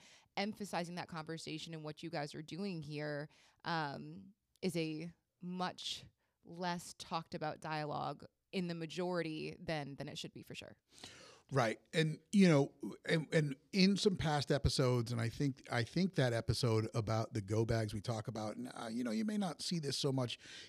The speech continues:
Speaker 2: in Texas, but there are some of those states, I think, I can't remember where it was, but the Midwest got slammed with snow.
Speaker 1: Mm-hmm.
Speaker 2: And there were people that were stranded
Speaker 1: Yeah.
Speaker 2: in their vehicles, and they were stranded there for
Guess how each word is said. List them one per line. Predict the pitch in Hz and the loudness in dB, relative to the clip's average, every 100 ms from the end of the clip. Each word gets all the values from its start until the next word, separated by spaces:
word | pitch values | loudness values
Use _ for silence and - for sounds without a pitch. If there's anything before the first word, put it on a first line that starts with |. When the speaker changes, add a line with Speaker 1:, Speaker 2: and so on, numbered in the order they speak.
| - | 2
Speaker 2:
in | 131 117 | 2 2
Texas, | - 151 - 120 104 | 0 0 2 0 0
but | 135 127 | -2 0
there | 151 143 | 2 4
are | 160 | 4
some | 147 165 | 4 2
of | 143 | 4
those | 135 123 | 4 2
states, | - 127 123 | 2 -2 -2
I | - - | -4 -4
think, | 156 175 - - | -2 -2 -4 -8
I | 240 | -8
can't | 254 226 | 0 2
remember | 214 170 127 | 6 6 8
where | 131 | 8
it | 120 | 6
was, | 117 110 104 | 6 4 2
but | 113 | 0
the | 113 | 2
Midwest | 143 175 139 117 - - - - - | 4 6 6 4 0 -14 -20 -10 -2
got | 113 - | -2 0
slammed | - - 120 120 123 117 110 | 0 0 2 4 6 4 2
with | 104 107 - | 2 0 0
snow. | - 107 90 - - _ - | -4 -2 -4 -8 -16 _ -10
Speaker 1:
Mm-hmm. | 214 185 151 190 - - | -6 -6 -8 -10 -14 -2
Speaker 2:
And | 143 131 123 | 2 4 4
there | 127 | 4
were | 120 110 | 2 0
people | - 214 220 170 151 | 2 2 4 6 6
that | 131 127 | 6 4
were | 117 110 | 4 2
stranded | - - 135 139 139 135 - | 2 4 6 6 6 4 4
Speaker 1:
Yeah. | 127 | 4
Speaker 2:
in | 123 | 6
their | 120 110 | 4 4
vehicles, | 120 117 110 117 98 101 95 - - _ _ | 4 4 4 2 0 -2 -4 -12 -20 _ _
and | 139 113 117 | -2 2 2
they | |
were | 113 104 | 2 2
stranded | - 180 165 | 2 2 4
there | 139 123 | 4 4
for | - | 2